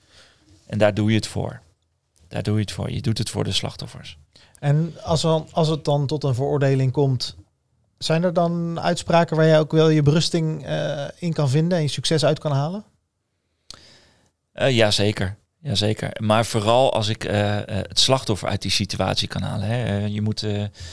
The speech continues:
Speaker 1: bijvoorbeeld denken aan een, aan een misbruikssituatie, eh, waarbij het kind denkt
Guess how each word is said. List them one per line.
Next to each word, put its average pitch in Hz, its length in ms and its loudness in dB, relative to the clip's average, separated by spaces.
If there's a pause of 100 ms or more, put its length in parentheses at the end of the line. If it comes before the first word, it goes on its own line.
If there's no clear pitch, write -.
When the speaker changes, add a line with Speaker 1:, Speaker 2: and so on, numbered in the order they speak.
(460)
Speaker 1:
bijvoorbeeld 104 380 0
denken 117 300 2
aan 104 100 0
een, 104 220 -2
aan 98 140 -4
een 101 120 -2
misbruikssituatie, 95 1200 -4 (560)
eh, 95 440 -4 (240)
waarbij 101 680 0
het - 400 -8 (380)
kind 120 480 -2 (300)
denkt 117 640 -4